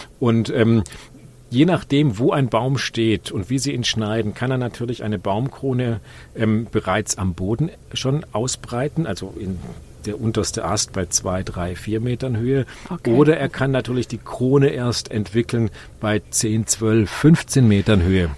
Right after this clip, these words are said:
Speaker 2: Dann haben wir vielleicht vier Bäume, sag ich mal, die in so einem Viereck stehen und dazwischen wird das Haus gebaut. Und ab dem ersten Geschoss hat man dann quasi Anfang von der Kronenstruktur. Ist
Speaker 1: So
Speaker 2: das ungefähr?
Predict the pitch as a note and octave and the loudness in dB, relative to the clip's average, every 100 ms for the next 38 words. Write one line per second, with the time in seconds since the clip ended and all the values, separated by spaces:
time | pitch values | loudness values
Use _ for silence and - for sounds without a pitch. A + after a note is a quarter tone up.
0 | - G#3+ G#3 G3+ B3 A3+ A#3+ A3 - - | 2 4 4 2 2 0 0 0 -2 0
1 | B3+ F3 F#3+ A#3+ C#4 C4+ C4 C4 A#3+ G#3+ | 2 4 4 2 0 -2 -2 -2 0 0
2 | G3 F3 A#3+ B3+ C4+ - C#4 C4 G#3 G3+ | 0 0 0 0 -2 -2 0 2 0 -2
3 | A#3+ A#3 A#3 G#3 G#3 G3+ F3+ F3 - D3 | -4 -2 -2 0 -2 0 0 0 -4 -8
4 | C3+ B2+ - - - - - G3+ G3+ F3+ | -8 -10 -16 -18 -18 -14 0 2 4 4
5 | - A3+ G#3+ G#3+ A#2+ - - F#3+ G#3+ G3+ | 4 4 6 4 0 -4 -2 0 0 -2
6 | G3 G#3+ A3+ A3 G#3 G3 G3 G3 F#3 - | -2 -2 0 -2 0 0 2 0 0 2
7 | F#3+ F#3+ G3+ F#3 G3 F#3+ G3+ G3 F#3+ F3+ | 2 4 2 2 0 0 0 0 0 0
8 | F3 - E3+ D3+ - - C#3+ C#3 - - | 0 4 2 2 -6 -8 -4 -4 -6 -18
9 | - - F#3 A3+ G3+ G#3+ - B3 | -12 -4 0 0 2 0 0 -4